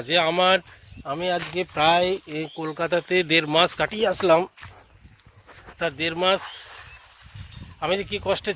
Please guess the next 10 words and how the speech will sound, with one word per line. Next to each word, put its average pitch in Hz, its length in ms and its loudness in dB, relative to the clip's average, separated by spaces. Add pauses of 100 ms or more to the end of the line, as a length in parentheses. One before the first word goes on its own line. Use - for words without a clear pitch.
ছিলাম, 175 260 4 (640)
মানে 156 200 -6
সেটা - 160 0 (460)
আপনারা 175 260 0 (100)
দেখেছেন। 175 400 -6 (960)
সত্যি 175 300 -8
কথাই, 175 300 2 (180)
মানুষের 170 400 -4
জীবনে 170 240 0 (120)
এরকম 170 260 -6